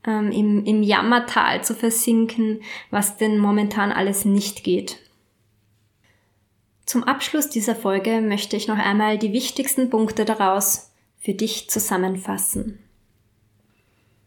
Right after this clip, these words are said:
Ja, als Leiter von Gruppen, also auch als Chorleiterinnen und Chorleiter oder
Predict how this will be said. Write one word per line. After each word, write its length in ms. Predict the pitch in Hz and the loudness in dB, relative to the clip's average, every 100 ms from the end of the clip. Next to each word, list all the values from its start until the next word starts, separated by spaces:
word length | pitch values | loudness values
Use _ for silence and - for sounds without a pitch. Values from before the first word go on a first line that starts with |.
| _ - - | _ -12 -2
Ja, 140 | 254 | 2
als 240 | 240 233 240 | 2 2 2
Leiter 340 | 233 262 294 | 2 2 0
von 220 | 285 262 | 0 0
Gruppen, 520 | 254 269 285 285 277 | 0 -2 2 4 4
also 680 | 262 202 208 220 214 214 220 | 2 0 2 2 2 0 -4
auch 240 | - 190 - | -2 0 0
als 220 | 214 - | -2 -4
Chorleiterinnen 920 | - 233 285 202 196 202 190 196 202 | -2 2 4 2 0 -2 0 2 2
und 140 | 196 196 | 0 -4
Chorleiter 720 | - 247 233 185 185 196 190 | -2 0 2 0 0 -2 0
oder 480 | 208 226 220 220 | 0 2 2 -2